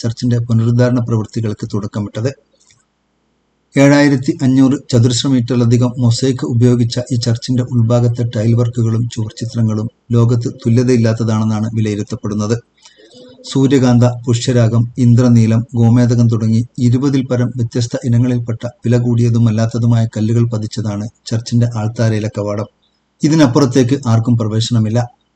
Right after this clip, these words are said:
ദിവ്യബലിയെ ദൈവികമായ ചടങ്ങായും അതിൽ പങ്കെടുക്കുന്നവരെ ഭൗതിക തലത്തിൽ നിൽക്കുന്നവരായും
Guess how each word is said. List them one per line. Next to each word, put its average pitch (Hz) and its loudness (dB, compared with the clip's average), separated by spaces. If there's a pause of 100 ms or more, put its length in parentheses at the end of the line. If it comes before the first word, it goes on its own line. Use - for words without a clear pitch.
(260)
ദിവ്യബലിയെ 165 4
ദൈവികമായ 139 4
ചടങ്ങായും 117 4 (100)
അതിൽ 131 0
പങ്കെടുക്കുന്നവരെ 123 2
ഭൗതിക 123 2
തലത്തിൽ 123 0
നിൽക്കുന്നവരായും 120 4